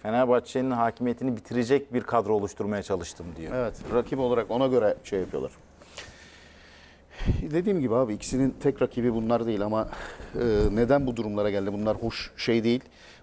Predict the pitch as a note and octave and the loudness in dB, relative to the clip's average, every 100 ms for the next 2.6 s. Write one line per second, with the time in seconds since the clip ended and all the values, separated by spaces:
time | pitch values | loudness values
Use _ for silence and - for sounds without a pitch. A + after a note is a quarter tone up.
0 | - C3 D#3 - D#3+ - - - - - | -2 0 0 0 0 -2 -8 -20 -20 -18
1 | - A2 G2+ G2 G#2 B2 A#2+ C3 C3 B2 | -2 0 2 -2 4 4 4 4 4 2
2 | C#3+ - A#2+ B2+ C#3 | -2 -2 -2 2 2